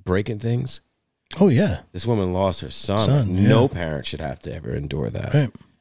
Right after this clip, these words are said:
Speaker 1: And she's being incredibly strong throughout all of this to have to go up there and to say, like, "No, we're gonna do this this way."
Speaker 2: Right.
Speaker 1: You know, like, I commend her on that. That's, that's, that's a, that's a very strong mother to have.
Speaker 2: Yeah.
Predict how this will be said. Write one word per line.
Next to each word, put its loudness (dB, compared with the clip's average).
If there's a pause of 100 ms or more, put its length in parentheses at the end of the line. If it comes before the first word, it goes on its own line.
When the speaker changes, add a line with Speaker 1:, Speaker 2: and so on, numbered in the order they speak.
(360)
Speaker 1:
And 0
she's -4
being 2
incredibly -2
strong -4
throughout 0
all -2
of -8
this -4
to 0
have 0
to -4
go 2
up -4
there 0 (360)
and -2
to -2
say, -2
like, -6
"No, 2
we're -4
gonna 0
do -2
this -4
this -2
way." -12 (260)
Speaker 2:
Right. 2
Speaker 1:
You -6
know, -2
like, -2
I -2
commend -2
her -6
on -6
that. -10
That's, -4 (140)
that's, -4
that's -6
a, -8
that's 0
a 0
very 0
strong -4
mother -2
to -8
have. -8 (420)
Speaker 2:
Yeah. 4